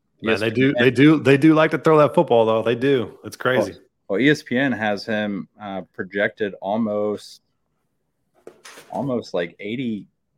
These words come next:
Speaker 2: eighty pass attempts less this season than,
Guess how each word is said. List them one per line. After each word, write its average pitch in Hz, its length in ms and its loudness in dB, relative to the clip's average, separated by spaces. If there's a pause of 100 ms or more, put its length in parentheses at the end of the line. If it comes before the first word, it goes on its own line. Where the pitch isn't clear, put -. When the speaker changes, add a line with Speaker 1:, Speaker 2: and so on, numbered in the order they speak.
Speaker 2:
eighty 110 240 -8
pass - 440 -4
attempts - 380 -14
less 87 640 -6 (180)
this 107 260 -4
season 87 480 -12
than, 85 320 -8